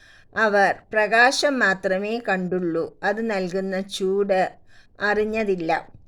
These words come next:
അസത്യവും നശ്വരവുമായ കാര്യങ്ങളിൽ കുടുങ്ങിക്കൊണ്ട് മനുഷ്യൻ സത്യവും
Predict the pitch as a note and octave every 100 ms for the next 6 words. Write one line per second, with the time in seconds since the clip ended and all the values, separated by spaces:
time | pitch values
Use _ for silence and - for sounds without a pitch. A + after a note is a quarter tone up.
0 | - - - - - - - G#3+ A#3 C4+
1 | C4 - C#4+ D4 D4 D4+ G3+ - - A3+
2 | A#3 A#3+ A3 G3 F#3 F#3 - _ _ _
3 | - G3+ G3+ G3+ A3+ A3 G3+ F#3+ F#3+ -
4 | G#3 G#3+ A#3 A#3+ - G3 F3+ F3 E3+ -
5 | - - - _ _ G#3 A3 A3+ A#3+ -
6 | A#3 F3 - - - - - - - -
7 | _ - - - - - - - _ -
8 | - - - - - - - - - G#3+
9 | G#3+ - C#4 C#4+ C#4 C#4